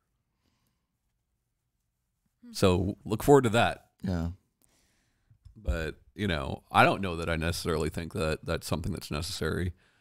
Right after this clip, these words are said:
Speaker 2: That's not, I mean, is it part of the content? Sure. It's part of the game's content, but, like, am I worried if my daughter opens a fucking loot box in Overwatch? No, I'm not. You know, <laughs> like, uh, I,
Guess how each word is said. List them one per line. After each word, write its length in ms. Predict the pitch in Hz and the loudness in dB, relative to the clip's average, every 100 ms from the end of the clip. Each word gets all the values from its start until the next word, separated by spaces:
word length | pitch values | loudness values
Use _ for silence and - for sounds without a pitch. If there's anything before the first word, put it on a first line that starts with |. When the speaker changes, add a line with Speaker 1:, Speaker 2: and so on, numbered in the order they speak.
| _ _ | _ _
Speaker 2:
That's 220 | 87 92 110 | -6 -2 2
not, 300 | 107 104 - - - - _ _ _ _ _ _ _ _ _ _ _ _ _ _ _ _ _ _ _ - - | 4 2 0 -10 -20 -20 _ _ _ _ _ _ _ _ _ _ _ _ _ _ _ _ _ _ _ -20 0
I 80 | 123 | 4
mean, 120 | 131 | 6
is 80 | 123 | 4
it 100 | - | 2
part 180 | 143 135 | 4 4
of 60 | |
the 60 | 110 | 0
content? 580 | - 110 101 - 92 - | -4 -2 -2 -2 -4 -4
Sure. 520 | - 92 78 73 - _ | -2 0 0 -2 -8 _
It's 160 | - - | -10 -4
part 240 | - 98 | 2 4
of 60 | 92 | 4
the 60 | |
game's 260 | 92 82 82 | 0 -2 -4
content, 560 | - 80 - 87 78 - | -6 -6 -4 -4 -4 -6
but, 160 | 53 | -4
like, 400 | 82 80 78 - - - - | -2 -2 -2 -8 -20 -20 -4
am 100 | 110 | 2
I 80 | 110 | 4
worried 440 | 90 92 101 101 95 | 6 4 4 4 4
if 320 | 90 - - _ | 2 -2 -16 _
my 220 | 98 92 | -2 0
daughter 400 | 87 85 87 90 | 2 2 4 2
opens 260 | 87 87 87 | 2 0 -2
a 40 | 82 | -2
fucking 320 | 85 85 80 | -4 -2 -2
loot 180 | 85 - | -2 0
box 300 | 87 85 85 | 0 0 -4
in 60 | |
Overwatch? 520 | 80 95 85 78 - | -4 -2 0 0 -2
No, 120 | 69 57 | -6 -6
I'm 180 | 73 76 | -6 -4
not. 260 | 62 52 _ - | -6 -8 _ -6
You 140 | 98 95 | 0 2
know, 280 | 71 78 - | 2 2 6
<laughs> 40 | |
like, 460 | 147 113 123 - - - - - - - _ _ - | 6 4 -2 -4 -12 -18 -18 -16 -18 -20 _ _ 2
uh, 300 | 110 104 107 | 4 4 2
I, 100 | - | 0